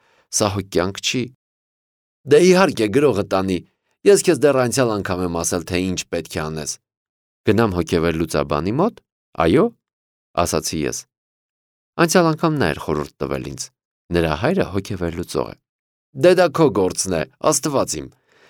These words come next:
Իմ ինչ գործն է, թե դու ինչպես կվարվես։ Ես ոչինչ չասացի։ Մտածում էի։ Լավ,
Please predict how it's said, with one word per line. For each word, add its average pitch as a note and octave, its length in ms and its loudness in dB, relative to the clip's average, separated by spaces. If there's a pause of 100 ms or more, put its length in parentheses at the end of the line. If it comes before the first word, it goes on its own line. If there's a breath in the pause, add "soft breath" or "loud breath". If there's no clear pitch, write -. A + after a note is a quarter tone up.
(220 soft breath)
Իմ G#3 180 2
ինչ F3+ 200 2
գործն F#2+ 400 0
է, - 20 -4
թե F2+ 140 -4
դու F2 140 -2
ինչպես D#2+ 300 -6
կվարվես։ D2 540 -8 (1120)
Ես E3+ 140 4
ոչինչ G#2 340 -2
չասացի։ - 540 -6 (640)
Մտածում F2+ 480 -6
էի։ - 140 -14 (960)
Լավ, F#2 240 2